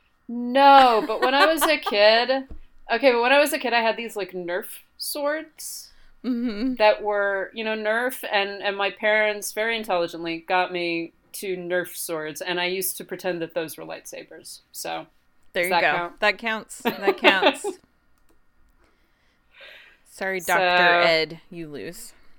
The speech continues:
Speaker 1: <laughs> I can't believe that dude's a doctor.
Speaker 2: Oh my gosh. I don't,
Speaker 1: There's some
Speaker 2: I
Speaker 1: people
Speaker 2: don't
Speaker 1: who
Speaker 2: believe that dude's a doctor. I wanna see his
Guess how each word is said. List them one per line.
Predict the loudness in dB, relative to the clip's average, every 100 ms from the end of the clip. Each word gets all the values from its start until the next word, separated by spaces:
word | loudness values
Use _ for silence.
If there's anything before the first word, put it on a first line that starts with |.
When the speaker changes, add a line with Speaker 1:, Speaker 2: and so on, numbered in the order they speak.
| -20
Speaker 1:
<laughs> | _ _ _ -6
I | -2 2 2 2 -2 -2 -6 -12 -12 _ -16
can't | -10 -10
believe | -8 -6
that | -6 -6
dude's | -10 -8
a |
doctor. | -4 -2 -4 -8 -12
Speaker 2:
Oh |
my | -14 -18
gosh. | -16 -16 -2
I | 0
don't, | 6 6
Speaker 1:
There's | 8
some | 8
Speaker 2:
I | 8
Speaker 1:
people | 10
Speaker 2:
don't | 8
Speaker 1:
who | 8
Speaker 2:
believe | 2 4 2
that | 2 0
dude's | -2 -8
a | -6
doctor. | -4 -4 -2 -2
I | -2
wanna | -2 -4
see | -4 -4 -2
his | -4 -4